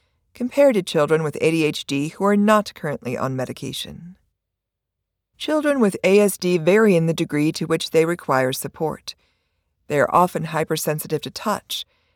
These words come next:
and may not like the feel of the hospital gown. They may not like sudden and loud sounds or bright lights and may become agitated as a result of environmental stimuli.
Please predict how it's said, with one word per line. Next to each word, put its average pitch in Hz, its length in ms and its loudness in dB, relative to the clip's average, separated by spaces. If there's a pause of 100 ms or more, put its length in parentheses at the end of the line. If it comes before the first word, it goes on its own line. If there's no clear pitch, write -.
and 156 140 -2
may 175 120 4
not 190 200 2
like 180 200 0
the 202 80 -6
feel 247 320 2
of 143 100 -2
the 160 60 -12
hospital 170 500 0
gown. 117 480 -8 (800)
They 214 120 4
may 226 160 6
not 277 220 0
like 214 260 2
sudden 202 360 2
and 180 180 0
loud 170 280 2
sounds 196 460 2
or 170 80 0
bright 170 280 2
lights - 540 0 (440)
and 135 120 -6
may 139 140 0
become 139 320 -8
agitated 151 720 -2
as 147 200 -4
a 165 40 -4
result 156 420 0
of 160 80 -6
environmental 143 720 -2
stimuli. 160 720 -6